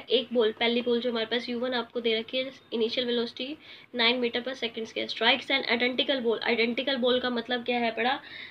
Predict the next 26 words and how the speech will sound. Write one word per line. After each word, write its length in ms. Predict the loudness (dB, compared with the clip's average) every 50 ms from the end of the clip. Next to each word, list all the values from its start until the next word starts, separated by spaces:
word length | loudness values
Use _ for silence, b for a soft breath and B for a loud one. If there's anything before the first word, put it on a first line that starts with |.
| B B -2
Identical 500 | 0 2 2 2 0 0 -2 -2 -2 -2
का 80 | 0
मतलब 280 | -2 -2 -2 -2 -4 -2
दोनों 240 | 0 0 2 2 0
के 80 | 0
दोनों 280 | 2 2 2 2 2 2
balls 240 | 2 2 2 2 0
क्या 140 | -2 -2 0
है, 160 | 2 0 0
Same 300 | 0 2 2 4 4 4
है, 100 | 2 0 0
मतलब 360 | -2 -4 -2 -4 -4 -4 B B B B B B _
M 200 | -2 0 0 2 0
one 180 | 0 0 0 -2 -4
is 140 | -4 -2 -2 -4 -4
equal 260 | -2 0 -2 0 0
में 120 | 0 -2 -2
एम 340 | 0 0 0 0 0 -2
two 160 | -4 -4 -4 -4
is 120 | -4 -6
equal 240 | -10 -6 -4 -2 0
में 120 | 0 0 0
क्या 140 | -2 -2
दे 180 | 0 0 -2 -2
रखा 200 | -2 -6 -8 -10
है, 120 | -10 -10